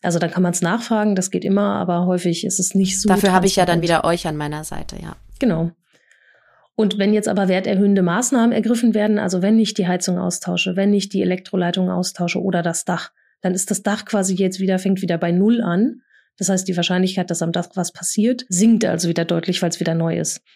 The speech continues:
Speaker 1: Das heißt, das führt dann oft dazu, dass die Versicherungsbeiträge auch wieder günstiger werden.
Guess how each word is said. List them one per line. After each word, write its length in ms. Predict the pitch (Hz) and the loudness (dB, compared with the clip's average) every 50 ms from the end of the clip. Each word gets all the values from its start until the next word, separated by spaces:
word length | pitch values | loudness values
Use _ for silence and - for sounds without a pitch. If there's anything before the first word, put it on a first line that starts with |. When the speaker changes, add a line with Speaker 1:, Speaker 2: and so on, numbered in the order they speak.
| _ _ | _ _
Speaker 1:
Das 160 | - 180 - | -6 -4 -2
heißt, 260 | 180 175 180 175 - _ _ _ _ _ _ _ - | -2 -2 -2 -4 -6 _ _ _ _ _ _ _ -4
das 140 | 175 170 | -4 -4
führt 200 | - - 208 190 | -2 -2 -2 -2
dann 140 | 185 175 180 | 0 -2 -2
oft 180 | 180 180 - - | -2 -2 -2 -2
dazu, 240 | 185 190 - 196 180 | -2 -2 0 -2 0
dass 140 | 185 180 | -2 -2
die 100 | - 196 | -4 -4
Versicherungsbeiträge 920 | - 196 185 180 190 180 196 190 190 - - 160 170 170 - 196 185 180 185 | -2 -2 0 0 2 2 2 2 0 0 -2 -2 -2 -2 -2 -2 0 0 -2
auch 120 | 185 - - | -2 -2 -2
wieder 140 | 175 175 | -2 0
günstiger 540 | 175 175 190 208 196 196 - 170 180 170 165 | 2 2 2 2 2 0 -2 -4 -4 -4 -4
werden. 260 | 165 165 170 170 170 | -4 -4 -4 -4 -6